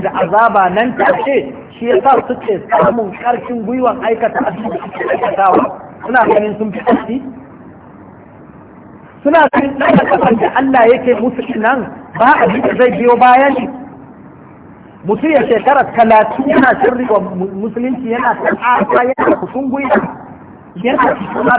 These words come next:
fito da musulunci ne. Ɗaga kafan nan da nake musu Allah yana cewa sun ɗauka ba abin da zai biyo baya ne? Ba ya ba ku wannan natsuwa?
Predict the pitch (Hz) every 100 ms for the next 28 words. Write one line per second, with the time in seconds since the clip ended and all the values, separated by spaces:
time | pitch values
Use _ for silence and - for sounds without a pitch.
0 | 254 254 233 226 208 240 247 226 220 165
1 | - - - - - - - - 339 311
2 | 285 508 - 277 254 269 240 233 - 226
3 | 240 - - - 247 - - 233 - -
4 | - - - - 247 220 247 233 180 -
5 | 240 220 226 214 214 226 226 254 269 -
6 | - - - - - 240 302 - - 262
7 | 214 240 240 208 202 202